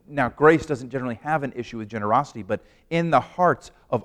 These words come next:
all of us is something that's not generous.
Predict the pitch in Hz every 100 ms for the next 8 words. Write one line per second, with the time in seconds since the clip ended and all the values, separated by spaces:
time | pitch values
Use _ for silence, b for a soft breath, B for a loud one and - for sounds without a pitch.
0 | - 160 175 123 101 98 - b b 120
1 | - - 165 - 113 104 - 120 104 139
2 | 123 87 - - -